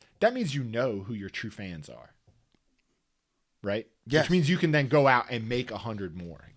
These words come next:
Speaker 1: two hundred
Speaker 2: You can
Speaker 1: more,
Speaker 2: ad-
Speaker 1: three hundred more, because
Speaker 2: Yep.
Speaker 1: you know exactly what your true fans are, right? Like,
Speaker 2: And you can identify them quickly. Yep.
Speaker 1: you can be like, "Oh, they, they're these kind of people. They're interested in these kinds of things. This is what resonates with them. They care about my product because my product solves pain points in their life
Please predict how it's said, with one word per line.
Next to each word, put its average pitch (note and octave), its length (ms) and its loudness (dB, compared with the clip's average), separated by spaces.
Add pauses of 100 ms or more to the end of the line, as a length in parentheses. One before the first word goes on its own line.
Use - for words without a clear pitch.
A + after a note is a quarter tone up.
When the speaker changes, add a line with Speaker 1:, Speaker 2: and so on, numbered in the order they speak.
Speaker 1:
two D#3+ 140 -2
hundred C3 160 -2
Speaker 2:
You A2+ 60 -2
can A#2 100 -2
Speaker 1:
more, A#2 80 -4
Speaker 2:
ad- - 80 -12
Speaker 1:
three B2+ 160 -2
hundred G#2+ 180 -6
more, G2 120 -10 (260)
because E3 240 6
Speaker 2:
Yep. A#2+ 60 0
Speaker 1:
you D3 100 2
know C#3+ 240 4
exactly A#2+ 640 -4
what A2 180 -6
your F2+ 80 -10
true G#2 160 -8
fans G2+ 320 -6
are, C#2 200 -12
right? G2+ 200 -6
Like, F#2+ 120 -10
Speaker 2:
And G2 80 -8
you G#2 100 -6
can A2 120 -4
identify G#2+ 640 -6
them A2 120 -10
quickly. B2+ 460 -6
Yep. A2 200 -10
Speaker 1:
you B2+ 80 -6
can C3 120 -2
be C3 80 0
like, A2+ 220 -2
"Oh, E3+ 220 2
they, D3 200 0
they're B2+ 260 -2
these C#3+ 260 -2
kind C3 240 -6
of A#2+ 60 -10
people. E2 280 -10
They're G2+ 160 -8
interested B2 360 -10
in G2+ 100 -6
these A#2+ 240 -4
kinds A#2 240 -6
of G#2+ 80 -16
things. F#2+ 340 -8 (300)
This D3 240 -2
is A#2+ 100 -4
what B2+ 140 -4
resonates A#2 480 -4
with G2 140 -14
them. D2 160 -14 (180)
They D3 140 2
care D3+ 180 0
about B2+ 260 0
my B2+ 200 -2
product D3+ 520 -2
because B2 580 -4 (200)
my C#3+ 180 0
product D3 360 0
solves A#2 280 -2
pain C#3+ 280 -2
points A2+ 280 -10
in G#2 60 -10
their F2+ 140 -10
life A#2+ 320 -8